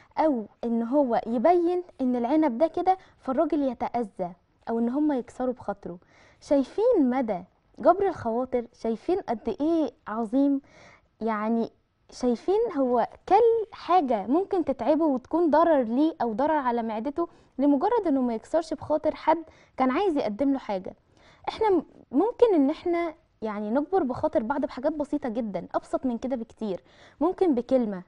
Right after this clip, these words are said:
ممكن بنظرة، ممكن الزوج يجبر بخاطر زوجته بكلمة، إن هو مثلا يقول لها: "تسلم إيدك، الأكل كويس."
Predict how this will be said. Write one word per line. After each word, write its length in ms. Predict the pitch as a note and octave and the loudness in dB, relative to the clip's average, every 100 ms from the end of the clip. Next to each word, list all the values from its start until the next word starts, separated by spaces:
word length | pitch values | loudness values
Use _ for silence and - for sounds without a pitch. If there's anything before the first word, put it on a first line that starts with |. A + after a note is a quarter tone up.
| - | -8
ممكن 380 | B3+ C#4 D4 C4 | -4 -2 0 -2
بنظرة، 500 | A#3+ B3 A#3+ G3 F#3 - - | -2 -4 -6 -8 -10 -14 -10
ممكن 300 | F4 A4+ G4 | -6 2 4
الزوج 280 | C#4 A3+ D#4 | 4 2 0
يجبر 300 | D4+ C4 C#4 | 0 0 -2
بخاطر 360 | A3 - C#4 C#4 | -2 -4 -4 -4
زوجته 320 | A3+ - C#4 | -4 -6 -6
بكلمة، 480 | B3+ - C#4+ A#3 F3+ | -6 -2 0 -2 -4
إن 80 | A3+ | -4
هو 120 | D4 | -4
مثلا 260 | E4 E4 C#4 | -4 -2 -2
يقول 120 | A#3 | -2
لها: 100 | C#4 | -6
"تسلم 320 | C#4 - C4 | -8 -8 -6
إيدك، 280 | G#3+ B3+ B3+ | -4 -6 -6
الأكل 300 | - - B3+ | -8 -8 -10
كويس." 460 | - A#3+ A3+ F#3+ | -6 -4 -4 -6